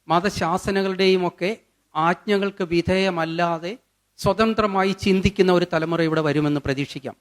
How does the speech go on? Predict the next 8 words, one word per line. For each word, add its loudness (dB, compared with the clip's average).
നമുക്കൊക്കെ 0
പ്രതീക്ഷിക്കാം. 2
പക്ഷേ 2
അതിന് 8
വിഘാതമാകുന്ന 2
ഒട്ടേറെ 0
കാര്യങ്ങൾ 2
ഇവിടെയുണ്ട്. 0